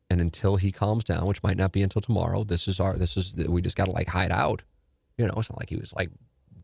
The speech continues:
violent or anything like that. He's just screaming 'cause he's so pissed off about work shit. And so I would hear these names growing up, and I don't know who the hell they were. And I'm just like, you know. And so I have an aversion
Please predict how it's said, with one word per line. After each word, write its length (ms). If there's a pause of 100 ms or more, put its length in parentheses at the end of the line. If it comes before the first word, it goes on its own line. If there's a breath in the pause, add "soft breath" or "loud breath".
(260)
violent 360
or 80
anything 180
like 120
that. 260
He's 140
just 120
screaming 540
'cause 160
he's 100
so 500
pissed 300
off 180
about 180
work 200
shit. 140
And 80
so 80
I 40
would 100
hear 240
these 240
names 480
growing 360
up, 160
and 80
I 40
don't 100
know 100
who 100
the 60
hell 100
they 120
were. 400 (880)
And 120
I'm 100
just 220
like, 300 (440)
you 120
know. 240 (280)
And 120
so 200
I 200
have 540
an 120
aversion 880